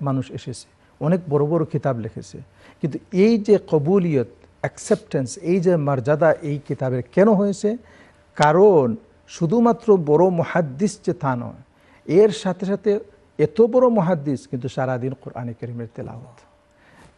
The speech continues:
রাত্রে তা-, তারাবির নামাজের পরে দশ পারা প্রতিদিন তাহাজ্জুদের নামাজের মধ্যে। এই যে যত ইমাম শাফিঈ রহমতুল্লাহ আলাইহি, ইমাম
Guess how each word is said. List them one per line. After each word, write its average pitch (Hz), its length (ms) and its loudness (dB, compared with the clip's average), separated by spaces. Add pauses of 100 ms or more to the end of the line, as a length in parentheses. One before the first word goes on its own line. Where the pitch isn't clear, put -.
রাত্রে 143 600 -2 (680)
তা-, 120 120 0 (160)
তারাবির 143 360 0
নামাজের 143 380 0
পরে 123 320 -4
দশ 120 300 -6
পারা 131 260 -2
প্রতিদিন 131 800 -6 (120)
তাহাজ্জুদের 120 520 -8
নামাজের 120 420 -6
মধ্যে। 113 320 -10 (440)
এই 233 200 -2
যে 185 180 -6 (600)
যত 233 300 -8 (140)
ইমাম 165 240 -2
শাফিঈ 156 500 -2
রহমতুল্লাহ 147 520 -2
আলাইহি, 120 220 -6 (340)
ইমাম 170 240 0